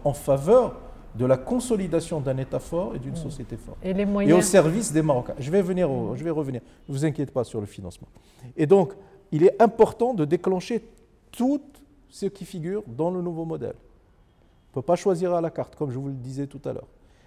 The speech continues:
Speaker 1: Et la croissance économique n'est pas simplement un sujet économique. C'est un sujet qui est en lien avec les autres dimensions du développement, le capital humain, l'inclusion, les territoires, l'environnement, l'écologie.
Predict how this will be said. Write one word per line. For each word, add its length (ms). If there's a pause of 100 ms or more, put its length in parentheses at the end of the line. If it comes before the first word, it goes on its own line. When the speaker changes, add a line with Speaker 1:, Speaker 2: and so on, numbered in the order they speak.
(120)
Speaker 1:
Et 100
la 80
croissance 440
économique 520
n'est 120
pas 180
simplement 560 (320)
un 100
sujet 480 (100)
économique. 560 (460)
C'est 220
un 60
sujet 360
qui 120
est 40
en 100
lien 240
avec 240
les 180
autres 220
dimensions 520
du 120
développement, 540 (300)
le 80
capital 460
humain, 300
l'inclusion, 600 (340)
les 100
territoires, 640 (340)
l'environnement, 600
l'écologie. 540